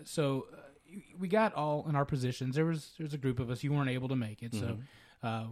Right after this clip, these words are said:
Speaker 1: we were missing you on that,
Speaker 2: Well, we
Speaker 1: but
Speaker 2: had the, we had the plague swept through our house,
Speaker 1: Good
Speaker 2: so,
Speaker 1: gravy,
Speaker 2: yeah.
Speaker 1: you did. Um, well, so they, they did the countdown. They had a really weird band playing, um, to begin
Speaker 2: <laughs>
Speaker 1: with.
Speaker 2: Was, was it like a beach theme, Beach Boy,
Speaker 1: It
Speaker 2: uh,
Speaker 1: wa-,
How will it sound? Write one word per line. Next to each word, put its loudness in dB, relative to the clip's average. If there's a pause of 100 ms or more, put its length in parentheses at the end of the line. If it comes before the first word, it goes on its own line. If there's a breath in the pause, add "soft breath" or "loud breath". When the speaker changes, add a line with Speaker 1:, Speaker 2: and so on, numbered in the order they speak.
(120)
Speaker 1:
we -2
were 0
missing -2
you -2
on -2
that, -4
Speaker 2:
Well, 2
we 4
Speaker 1:
but 4
Speaker 2:
had 2
the, -6
we 0
had 2
the -6
plague -2
swept -4
through -6
our -6
house, -4 (100)
Speaker 1:
Good 2
Speaker 2:
so, -8
Speaker 1:
gravy, 2
Speaker 2:
yeah. -6
Speaker 1:
you -4
did. -2
Um, 2 (520)
well, -2
so 0
they, 6
they -2
did 0
the 2
countdown. 2
They 4
had 2
a -10
really 0
weird -4
band -6
playing, -8 (100)
um, 0
to -4
begin 0
Speaker 2:
<laughs> 0
Speaker 1:
with. - (100)
Speaker 2:
Was, 0 (300 loud breath)
was 2
it 6
like 6
a 2
beach 2
theme, 2
Beach 0
Boy, 0
Speaker 1:
It 2
Speaker 2:
uh, 4
Speaker 1:
wa-, 4